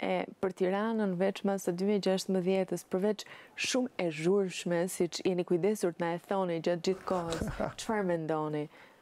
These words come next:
Speaker 1: Mendoni që është bërë një qytet më i mirë, më i keq, i pabanueshëm, nuk di.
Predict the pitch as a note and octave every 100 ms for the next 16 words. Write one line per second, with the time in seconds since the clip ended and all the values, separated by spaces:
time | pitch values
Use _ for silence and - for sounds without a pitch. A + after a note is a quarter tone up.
0 | _ _ F#3+ F#3+ B3 C#4+ C#4+ - A#3+ A3+
1 | G#3 G3 A#3 B3 A3+ G#3+ G3 A#3 A3+ -
2 | - - _ G3+ G#3+ A#3+ A#3+ A3+ A3+ A3+
3 | F#3+ G#3 A3 - G#3+ G#3 G#3 - - -
4 | - - G#3 G#3+ G#3 A3 G#3 G3+ G3 -
5 | G3 F3 F#3 D#3 -